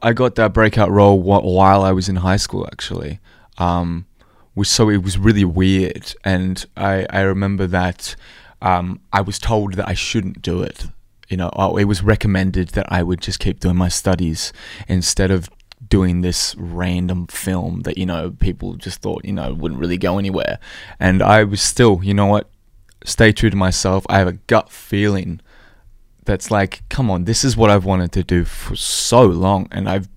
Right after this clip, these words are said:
been, like, just getting rejection after rejection for years, and the tears and everything, you know. <laughs> Um, and for an opportunity to come and for someone to say, "We want you as a, a, as a lead role," I was like, "You know what? You know,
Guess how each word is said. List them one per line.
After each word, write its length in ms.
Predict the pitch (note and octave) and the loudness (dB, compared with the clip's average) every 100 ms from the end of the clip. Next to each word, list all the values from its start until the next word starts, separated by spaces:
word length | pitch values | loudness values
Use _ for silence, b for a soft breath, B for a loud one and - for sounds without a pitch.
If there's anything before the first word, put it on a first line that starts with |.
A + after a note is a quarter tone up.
| - | -2
been, 180 | F#2+ | 0
like, 420 | G2 F#2+ D2+ - - B B B B - - | 0 -2 -4 -8 -10 B B B B -18 -6
just 220 | G#2+ G2+ | -4 2
getting 240 | A2+ G#2 | 4 4
rejection 640 | F#2 F2 - A#2 G2+ - G2+ | 4 0 6 6 6 2 -2
after 260 | F#2+ - | -4 -4
rejection 640 | F2+ E2+ - A2 G2+ - F#2+ | -4 -4 2 2 2 -2 -4
for 120 | - | -4
years, 640 | F2 F2 G2+ G#2+ G#2+ G2+ G#2 | -6 -2 4 6 6 4 0
and 100 | G2 | -4
the 80 | |
tears 560 | F2 - A2+ A2 A2+ G#2+ | -2 2 4 6 4 6
and 80 | A#2 | 4
everything, 540 | A2 A2 - A2+ A2 | 4 2 4 4 4
you 100 | A2 | 4
know. 360 | A2 G#2+ A#2 B2+ | 4 6 6 4
<laughs> 60 | E3+ B B A#2 - | 0 B B -12 0
Um, 560 | G#2+ G#2 G2+ G2 G2 - _ | 4 6 4 0 -4 -10 _
and 240 | G#2+ G#2 | 2 2
for 160 | G2 A2+ | 4 4
an 80 | G#2+ | 6
opportunity 520 | A2+ - - G#2+ G#2 | 6 6 4 4 4
to 120 | F#2+ | 0
come 460 | - G2 F#2 F#2 F#2 | 0 2 2 2 -2
and 480 | G2+ F#2 F#2 F2+ F#2 | 0 0 0 -2 -4
for 80 | - | -6
someone 300 | F2+ F#2 F2+ | -2 -2 -2
to 60 | F2+ | -4
say, 440 | - F2+ F#2 F#2 b b b b | -2 0 0 -2 b b b b
"We 140 | G2+ G2+ | 4 6
want 300 | G2 G2 G2 | 4 2 2
you 120 | F#2+ | 2
as 180 | F2+ - | 2 0
a, 180 | F#2+ - | -2 0
a, 220 | F#2+ F2+ | -2 0
as 140 | G2 F#2 | -2 0
a 40 | |
lead 220 | F2 F2 | 0 2
role," 240 | F2 F#2+ F2+ | 2 2 2
I 80 | F2+ | 0
was 120 | F#2 | 0
like, 220 | F#2+ - | -4 -2
"You 80 | A2+ | -2
know 120 | C3 | -2
what? 140 | B2+ - - - - - _ - - - _ _ - _ - - - | -4 -8 -16 -20 -20 -20 _ -20 -20 -20 _ _ -20 _ -20 -20 -20
You 60 | G#2 | -18
know, 200 | F#2 F#2 | -16 -16